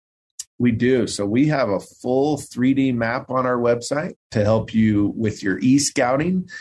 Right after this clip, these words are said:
So you can see where you wanna go. We have topo overlays. Um, it, we kinda have every opportunity and every tool that you need on our website to help you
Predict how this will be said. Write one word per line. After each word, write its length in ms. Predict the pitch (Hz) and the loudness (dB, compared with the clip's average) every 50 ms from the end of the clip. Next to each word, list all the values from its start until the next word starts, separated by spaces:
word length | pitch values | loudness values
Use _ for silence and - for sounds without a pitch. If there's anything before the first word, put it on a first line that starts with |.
| - - _ | -20 -20 _
So 160 | _ - - 123 | _ -6 -2 0
you 140 | 113 107 | 0 0
can 220 | 110 - 110 101 - | 0 -2 -4 -4 -2
see 360 | - - 120 120 117 117 110 | -2 0 2 2 4 2 2
where 300 | 104 98 101 110 113 120 | 0 0 0 0 2 2
you 160 | 120 113 113 | 2 2 2
wanna 260 | 110 113 113 113 110 | 2 0 0 0 -2
go. 360 | 98 95 104 104 107 110 107 104 | -2 -2 0 0 2 2 0 -2
We 220 | 101 - - - | -4 -6 -6 -6
have 140 | 92 - - - | -6 -8 -10 -6
topo 460 | - 127 127 123 120 117 117 113 - | -2 -2 -2 0 0 0 2 2 2
overlays. 840 | - 117 113 110 110 107 107 110 110 110 107 107 107 107 - - - _ - - - - - _ _ _ - | 2 0 2 2 2 2 2 2 2 2 2 0 0 -2 -4 -10 -12 _ -20 -20 -20 -20 -20 _ _ _ -6
Um, 280 | 107 107 98 95 90 - | -2 -2 -2 -2 -4 -2
it, 240 | - 135 - - - | -2 -2 -2 -2 -6
we 380 | - - 120 113 104 98 92 - _ _ _ _ _ _ _ - | -2 2 2 2 2 0 -4 -12 _ _ _ _ _ _ _ -8
kinda 260 | - - 156 180 156 | -4 -2 0 0 2
have 220 | 143 139 123 113 | 0 0 0 0
every 500 | 113 120 120 120 127 123 120 120 110 113 - | 0 0 0 0 0 0 0 0 -2 -2 -4
opportunity 840 | - - 110 113 110 - 113 110 - - 120 113 113 107 110 110 107 | -4 -2 -2 -2 -2 -4 -8 -8 -6 -6 -4 -2 0 2 2 2 2
and 120 | 104 95 | 0 0
every 380 | 95 104 107 113 117 113 113 107 | -2 -2 -2 0 0 0 0 0
tool 360 | - - - 127 127 123 120 | -2 -6 -2 0 0 2 2
that 140 | 110 110 98 | 2 0 0
you 120 | 110 110 | 0 0
need 600 | 101 101 98 101 110 123 127 120 110 104 101 85 - | -2 -2 -2 0 0 2 2 2 2 0 -2 -4 -6
on 160 | - 110 110 | -4 -2 0
our 180 | 110 107 104 101 | 0 0 0 0
website 480 | 101 107 107 107 107 - - 98 95 95 | 0 0 0 -2 -2 -4 -4 -4 -4 -4
to 100 | 107 - | -6 -6
help 240 | 110 113 110 - | -4 -6 -6 -4
you 120 | - 110 | -8 -8